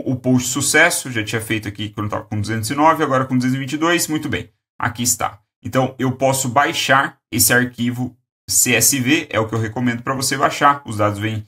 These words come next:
bonitinhos, é, é, eu vou te mostrar como é que faz, e aí a gente vai trabalhar com esses dados. Então, o que eu vou fazer agora é baixar o arquivo.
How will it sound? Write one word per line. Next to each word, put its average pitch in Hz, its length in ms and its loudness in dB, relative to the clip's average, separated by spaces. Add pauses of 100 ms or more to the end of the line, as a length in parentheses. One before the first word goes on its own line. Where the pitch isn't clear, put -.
(120)
bonitinhos, 117 560 -2
é, 101 200 -6
é, 95 200 -8
eu - 60 -12
vou 104 100 -8
te 104 120 -14
mostrar 104 200 -4
como 98 120 -4
é - 20 -8
que - 80 -12
faz, 156 380 2
e 131 120 2
aí 131 180 4
a 139 60 2
gente 131 200 -4
vai 127 120 0
trabalhar 113 520 0 (180)
com 117 80 -4
esses 120 180 -2
dados. 95 260 -4
Então, 104 240 0
o 127 100 -2
que - 180 -8
eu 104 40 -2
vou 98 80 -4
fazer 107 180 -2
agora 127 420 2
é 113 100 0
baixar 127 520 2
o 135 80 2
arquivo. 131 360 -2